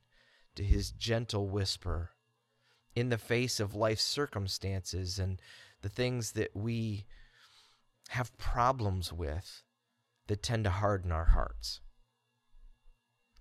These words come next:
So now, as we go from this place and this time, let's actively protect our hearts from cynicism that so easily sets in,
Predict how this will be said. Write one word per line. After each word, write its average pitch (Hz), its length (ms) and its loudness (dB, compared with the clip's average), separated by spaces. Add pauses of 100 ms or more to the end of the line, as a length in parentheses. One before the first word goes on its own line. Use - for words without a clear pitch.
(100)
So - 220 -4
now, 127 420 4 (560)
as 127 160 2
we 135 200 -2
go 120 240 4
from 107 260 0
this 113 180 0
place 107 560 -2
and 98 140 -2
this 101 160 -4
time, 92 440 -4 (1200)
let's 131 300 -6 (160)
actively 101 640 0
protect - 680 2
our 92 160 2
hearts - 640 -6 (460)
from 113 220 -2
cynicism 101 800 0
that 95 140 -4
so - 300 0
easily 139 460 -2
sets - 480 -2
in, 87 320 -2